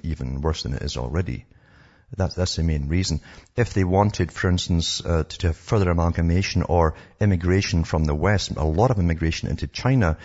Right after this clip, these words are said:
you would see it with the Oriental there, perhaps. Um, and I'm sure they'll, they'll already know from, from previous marriages and their studies on them, 'cause everyone's under the microscope.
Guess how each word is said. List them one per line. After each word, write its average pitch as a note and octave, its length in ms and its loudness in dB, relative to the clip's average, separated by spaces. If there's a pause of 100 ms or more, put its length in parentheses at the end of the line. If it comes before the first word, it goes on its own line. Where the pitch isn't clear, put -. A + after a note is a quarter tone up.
(220)
you F2+ 120 0
would D#2+ 100 -4
see - 260 0
it - 80 0
with - 220 -2
the - 60 0
Oriental D#2+ 760 0
there, F#2 180 0
perhaps. D2+ 600 -4 (480)
Um, D#2 300 0 (300)
and F2 120 0
I'm E2+ 60 2
sure F2 220 0
they'll, E2+ 320 2
they'll F2+ 100 2
already D#2 300 2
know F#2 240 2
from, D#2 420 -2
from D#2+ 200 -2
previous E2+ 460 -2
marriages E2+ 460 -2
and D2 80 -2
their C2+ 80 -4
studies F2+ 400 -2
on E2 160 0
them, D#2 160 -2
'cause E2+ 160 -4
everyone's G2 380 2
under C#2+ 180 -2
the C#2 80 -6
microscope. D#2+ 600 -4